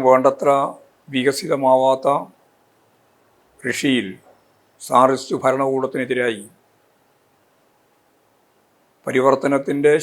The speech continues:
ശരിയായ ദിശയെ, മാർക്സത്തെ അനുഭവത്തിൻ്റെയും ഭൗതിക പശ്ചാത്തലത്തിൻ്റെയും അടിസ്ഥാനത്തിൽ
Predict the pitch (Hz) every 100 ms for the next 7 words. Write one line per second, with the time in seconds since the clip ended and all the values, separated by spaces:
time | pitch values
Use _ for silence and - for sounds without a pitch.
0 | - 135 139 143 147 151 139 127 160 139
1 | 104 - _ _ _ _ _ _ _ _
2 | _ _ _ 123 127 139 - 135 - 104
3 | 107 _ _ _ _ _ _ _ _ _
4 | _ _ _ _ _ _ _ _ _ _
5 | _ 120 131 123 151 147 147 143 139 143
6 | 175 220 _ _ _ _ _ _ _ _
7 | _ _ _ _ _ - 127 143 165 170
8 | 160 139 - 160 160 156 156 151 143 135
9 | 127 - 123 120 117